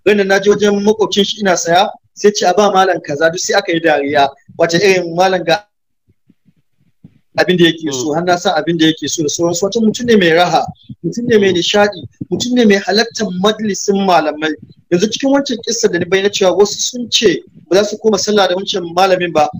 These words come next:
Speaker 1: da wancan limamin ba, domin ya saba ma shugabansu na siyasa. Kaga ya nuna cewa yana zuwa wancan majalisi, kuma ni ma yana zuwa majalisi na.
Speaker 2: Yeah.
Speaker 1: An shaide shi da cewa duk inda majalisai na ahlus sunna suke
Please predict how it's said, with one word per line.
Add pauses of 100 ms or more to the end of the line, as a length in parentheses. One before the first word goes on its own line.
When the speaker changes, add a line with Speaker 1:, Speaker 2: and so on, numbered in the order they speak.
(160)
Speaker 1:
da
wancan
limamin
ba,
domin (300)
ya
saba
ma
shugabansu
na
siyasa. (360)
Kaga
ya
nuna
cewa
yana
zuwa
wancan
majalisi,
kuma
ni
ma
yana
zuwa
majalisi
na. (360)
Speaker 2:
Yeah.
Speaker 1:
An
shaide
shi
da
cewa
duk
inda
majalisai
na
ahlus
sunna
suke